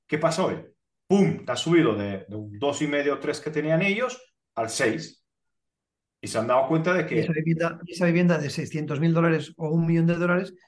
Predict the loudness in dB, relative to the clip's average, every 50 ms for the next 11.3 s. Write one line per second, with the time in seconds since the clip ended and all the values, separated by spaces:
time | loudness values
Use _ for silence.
0 | _ _ -10 -8 -4 -4 -4 -4 -4 -6 -6 -8 -8 -8 -10 -12 -12 -14 -18 _
1 | _ _ _ -2 0 0 0 -2 -2 -4 -2 -2 0 2 2 2 2 2 2 2
2 | 2 0 0 -2 -8 -14 _ _ _ _ -4 -2 -2 -2 -2 -6 -10 -10 -12 -12
3 | -12 -12 -16 -20 _ _ _ _ _ _ _ _ _ _ _ _ _ _ _ _
4 | _ _ _ _ _ _ 0 0 0 0 0 0 -2 -2 0 -2 -4 -4 -4 -6
5 | -4 -2 0 2 2 0 -2 -6 -12 _ _ _ -8 -6 -6 -6 -6 -6 -4 -2
6 | -2 -2 0 0 0 0 0 -2 -4 -4 -6 -8 -8 -10 -12 -12 -10 -6 -4 -2
7 | -2 -2 -4 -10 _ _ _ _ -10 -10 -8 -6 -4 -2 0 0 -2 -2 -6 -6
8 | -4 -2 -2 0 0 0 0 0 2 0 0 -2 -4 -12 _ _ -8 -4 -2 -2
9 | -2 0 -2 -2 -4 -4 -4 -4 -6 -4 -4 -6 -8 -8 -8 -6 -6 -6 -4 -4
10 | -4 -4 -4 -4 -2 0 0 0 0 -2 -4 -4 -4 -4 -4 -2 -2 -2 -2 -2
11 | -2 -4 -4 -6 -10 -16